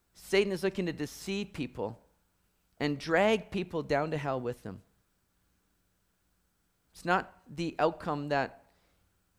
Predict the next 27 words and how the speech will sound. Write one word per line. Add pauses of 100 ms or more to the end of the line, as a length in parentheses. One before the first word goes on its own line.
(140)
has
to
be
our
fate (840)
as
we
put
our
trust
in
Jesus, (2000)
knowing
that (140)
he
saves
us. (720)
And
life
and
eternal
life
is
found
only (280)
in (260)
him.